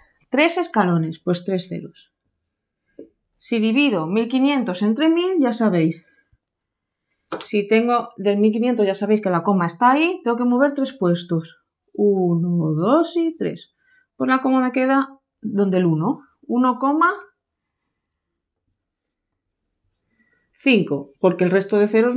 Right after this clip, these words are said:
no son necesarios, ¿vale? No es necesario añadirlos, no nos aportan nada.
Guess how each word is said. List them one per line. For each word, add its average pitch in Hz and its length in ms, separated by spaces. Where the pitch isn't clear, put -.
no 202 200
son 202 200
necesarios, 196 840
¿vale? 262 380
No 185 120
es 180 60
necesario 196 360
añadirlos, 175 440
no 175 80
nos 190 180
aportan 196 560
nada. 156 440